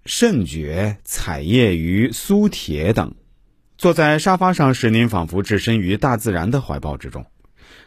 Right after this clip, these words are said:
茶几上可适当布置鲜艳的插花。进门两旁的花架上可布置枝叶繁茂下垂的小型盆花。桌子上点缀小型盆景。摆设时不宜置于桌子正，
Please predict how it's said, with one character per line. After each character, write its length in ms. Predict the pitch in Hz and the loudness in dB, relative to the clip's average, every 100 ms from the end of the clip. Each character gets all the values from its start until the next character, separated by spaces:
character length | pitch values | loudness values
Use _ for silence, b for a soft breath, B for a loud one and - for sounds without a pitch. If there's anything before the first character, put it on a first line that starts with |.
| _ | _
茶 200 | - 165 | 0 0
几 200 | 180 233 | 2 2
上 200 | 175 131 | 4 2
可 220 | - 117 | 4 2
适 200 | 123 156 | 4 2
当 200 | 143 131 | 4 2
布 180 | 127 123 | 2 2
置 220 | 104 110 | 4 2
鲜 240 | 104 123 117 | 2 2 2
艳 160 | 110 | 2
的 100 | 76 | -2
插 220 | - 117 | -6 -6
花。 240 | 120 131 131 - _ _ b b b | -4 -4 -6 -12 _ _ b b b
进 200 | - 208 | 0 4
门 180 | 151 143 | 4 4
两 240 | 147 87 73 | 2 -2 -4
旁 220 | 101 165 | -4 -2
的 60 | |
花 200 | 170 127 | 2 2
架 200 | 123 113 | 4 2
上 260 | 92 85 78 | 0 -2 -4
可 220 | - 80 | -6 -8
布 180 | 78 98 | -4 -4
置 400 | 85 82 78 82 | -4 -4 -4 -4
枝 180 | 80 143 | 2 4
叶 200 | 131 101 | 4 2
繁 200 | 92 107 | 0 0
茂 160 | 135 | 0
下 220 | 123 143 104 | 0 -2 -2
垂 220 | - 98 | -2 -2
的 100 | 120 | -2
小 260 | - 69 | -4 -8
型 260 | 67 87 110 | -8 -6 -6
盆 260 | - 85 110 | -4 -6 -4
花。 260 | 101 92 - _ b b b b - | -6 -8 -12 _ b b b b 2
桌 200 | 214 247 | 4 6
子 120 | 180 | 4
上 240 | 139 127 | 4 2
点 220 | 117 104 110 | 2 2 4
缀 320 | 127 123 120 | 4 4 2
小 160 | 92 | 0
型 180 | 80 117 | -2 -2
盆 260 | 127 107 185 | -2 -4 -4
景。 240 | - 57 - _ _ _ _ _ _ _ _ | -6 -10 -14 _ _ _ _ _ _ _ _
摆 240 | 104 104 | 2 2
设 260 | 117 147 113 | 4 4 4
时 440 | - 92 101 110 | 2 2 4 4
不 140 | 113 135 | 4 2
宜 320 | 104 113 127 | 4 4 2
置 180 | 123 104 | 2 -2
于 200 | 82 104 | 0 -2
桌 200 | 131 156 | 0 -2
子 120 | 113 | -2
正， 180 | 135 | -6